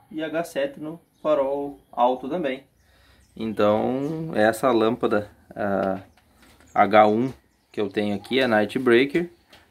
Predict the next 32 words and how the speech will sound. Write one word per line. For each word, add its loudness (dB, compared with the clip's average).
não 4
vai 6
servir -2
na -2
luz 2
alta 2
do 0
Jetta, 0
né? -6
Então, -8
nós -6
vamos -4
ter -2
que -2
providenciar 2
novas 4
lâmpadas, -2
né? -6
Pra 4
substituir -2
essas -6
lâmpadas 0
aqui 0
da 4
luz 2
alta, 4
né? -8
Então, -8
principalmente 2
na 4
luz 2
alta, 4